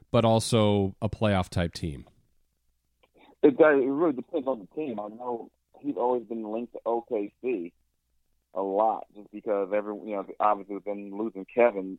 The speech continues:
Speaker 2: Kevin Durant in off season. I think he goes to O K, if he goes to O, ends up in O K C, he's their second best player, and that's no, you know, <laughs> and that's not, and that's not even, and, and then, you know, he, he gives them something they don't have. He gives them a guy that when Russell Westbrook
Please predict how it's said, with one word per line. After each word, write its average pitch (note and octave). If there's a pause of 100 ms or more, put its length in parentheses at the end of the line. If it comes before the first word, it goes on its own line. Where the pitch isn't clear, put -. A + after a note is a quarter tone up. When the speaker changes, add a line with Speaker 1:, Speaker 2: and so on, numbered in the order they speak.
(160)
Speaker 2:
Kevin G2+
Durant G2
in F#2
off F2+ (120)
season. E2+ (480)
I -
think A#2
he A#2+
goes G#2
to G#2
O G#2
K, -
if -
he B2+
goes A2+
to -
O, F#2 (120)
ends G2+
up G2
in F#2
O G#2
K F#2 (100)
C, G#2 (260)
he's C3+
their A2
second G#2
best F2+
player, B2+ (1120)
and F#2
that's G#2
no, G2+
you A2
know, G2+ (280)
<laughs> -
and A3+ (160)
that's A2+
not, A#2
and A2+
that's G#2
not G#2+
even, F#2
and, G2
and G2
then, G2+
you G2
know, F2
he, G2+
he A2+
gives A#2+
them A2
something F#2
they F#2+
don't F#2+
have. G#2+
He G#2+
gives G2
them G2+
a F#2
guy F#2+
that F2+ (420)
when G2+
Russell G2+
Westbrook G2+